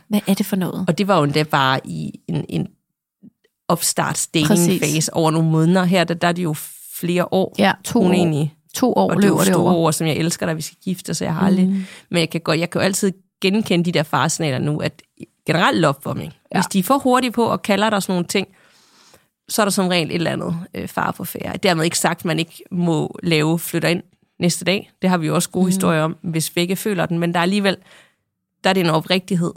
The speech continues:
Speaker 2: der ligger bag. Og lyst her, der er det ikke oprigtigt. Det er bare
Speaker 1: Ja.
Speaker 2: sådan et, et manus, de
Speaker 1: Ja.
Speaker 2: følger, fordi de ved nogenlunde, hvad der plejer at virke.
Speaker 1: Mm. Det er
Speaker 2: Øh,
Speaker 1: skræmmende.
Speaker 2: lidt a la vibe, man får af, af Peter i, øh, Bachelorette, ikke?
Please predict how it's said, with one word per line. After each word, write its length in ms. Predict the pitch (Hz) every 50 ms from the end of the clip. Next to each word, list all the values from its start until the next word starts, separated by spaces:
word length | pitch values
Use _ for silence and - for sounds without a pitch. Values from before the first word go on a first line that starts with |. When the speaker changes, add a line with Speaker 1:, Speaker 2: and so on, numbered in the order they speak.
| - - _ _
Speaker 2:
der 60 | -
ligger 220 | 160 156 156 160 170
bag. 240 | - 156 165 160 -
Og 100 | - 156
lyst 280 | 156 175 185 185 - -
her, 240 | 185 196 196 175 -
der 140 | 185 - 170
er 40 |
det 100 | 160 160
ikke 140 | 160 175 -
oprigtigt. 480 | 165 - - 165 165 170 - - - _ _ -
Det 60 | 185
er 40 | 170
bare 200 | 165 - 147 143
Speaker 1:
Ja. 60 | 165
Speaker 2:
sådan 260 | 160 - - 170 160 - -
et, 140 | 175 165 -
et 200 | - 165 165 -
manus, 580 | 180 170 156 160 170 175 160 - - - - - _ - -
de 80 | 175 -
Speaker 1:
Ja. 80 | - 165
Speaker 2:
følger, 240 | 151 147 151 156 156
fordi 220 | - 170 156 156
de 220 | 151 170 165 151
ved 160 | 170 170 - - _ _ -
nogenlunde, 500 | 175 170 175 180 180 170 156 143 156 165
hvad 120 | 160 151
der 60 | 156
plejer 340 | 156 - 170 151 160 170 170
at 60 | 165
virke. 340 | 160 143 131 156 - - - _ _ _ _ _ _ -
Speaker 1:
Mm. 280 | 185 180 175 175 165 - _ _ _ _ -
Det 120 | 190 175 170
er 40 | 180
Speaker 2:
Øh, 40 | 185
Speaker 1:
skræmmende. 380 | 170 165 165 180 185 190 175 - _ _ _ _ _ _ _ -
Speaker 2:
lidt 180 | 294 349 - - _ _ -
a 120 | - 247 240
la 320 | 233 226 226 220 208 214 208 214 220 214 - -
vibe, 400 | - 185 175 190 185 202 208 -
man 140 | 220 190 190
får 260 | - - 208 190 180
af, 280 | 175 175 170 170 170 175
af 100 | - -
Peter 300 | - 226 202 185 175 175
i, 200 | 175 175 175 170
øh, 60 | 165 160
Bachelorette, 600 | 165 165 165 - - 170 170 165 170 170 214 302
ikke? 120 | 370